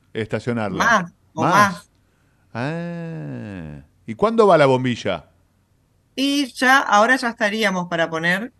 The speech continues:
Speaker 2: que la yerba que está en el fondo ya se hidrató bien y
Speaker 1: Ajá.
Speaker 2: ocupó todo el espacio del fondo.
Speaker 1: Ok.
Speaker 2: Entonces eso va a hacer que, primero, que la bombilla no se te tape y segundo, que los mates sean mucho más rendidores después, ¿sí?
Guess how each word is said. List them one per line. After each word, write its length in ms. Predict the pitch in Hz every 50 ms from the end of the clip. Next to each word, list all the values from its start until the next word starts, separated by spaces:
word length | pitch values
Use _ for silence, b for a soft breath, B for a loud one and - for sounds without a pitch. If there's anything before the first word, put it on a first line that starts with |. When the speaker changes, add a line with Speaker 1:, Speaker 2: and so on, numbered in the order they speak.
| _ _
Speaker 2:
que 320 | - 175 170 - 170 170
la 200 | 165 165 165 165 165
yerba 380 | 165 - 208 202 214 220 220
que 60 | 214 185
está 240 | 175 175 196 185
en 80 | 180 185
el 120 | 180 175 175
fondo 320 | 175 - 208 214 226 240
ya 160 | 240 214 202
se 120 | 196 - 208
hidrató 460 | 208 190 185 180 170 170 175 202 208
bien 400 | 214 233 233 233 247 254 302 320 _ -
y 80 | 196 180
Speaker 1:
Ajá. 80 | 170
Speaker 2:
ocupó 320 | - 165 147 139 196 202 202
todo 220 | - 220 220 226
el 80 | 220 196
espacio 520 | 175 175 - 180 175 175 170 - 170 165
del 120 | 156 151 147
fondo. 520 | - - 175 175 170 160 160 175 233 - _ _ _ _ -
Speaker 1:
Ok. 160 | 95 90 - 78 76 90 120 151 - _
Speaker 2:
Entonces 400 | - 160 165 175 180 175 185 208
eso 180 | 208 202 - 220
va 60 | 214
a 40 | 202
hacer 260 | 196 - 190 180 175 175
que, 160 | 160 151 139
primero, 400 | - 156 160 156 170 185 220 240
que 80 | 233
la 220 | 233 190 170 - - -
bombilla 420 | 170 156 160 156 160 170 160 190 180
no 80 | 180
se 120 | 175 180 185
te 100 | 180 175
tape 500 | 175 - 185 185 185 185 202 226 320 - _ _ _ _ _ _ _ _ _ _ _ -
y 160 | 170 190 180
segundo, 560 | - - 208 214 214 214 226 226 233 247 254
que 120 | 254 208 185
los 120 | 180 175
mates 280 | 170 190 196 226 226 -
sean 200 | - 233 220 214
mucho 340 | 208 214 254 254 - 269 220
más 200 | 190 185 190 170
rendidores 560 | 175 170 165 160 160 160 165 170 170 165 151
después, 560 | 143 143 139 - - 147 143 139 - - - _ _ _ _ _ _ _ _ _
¿sí? 420 | - - 160 165 196 233 311 -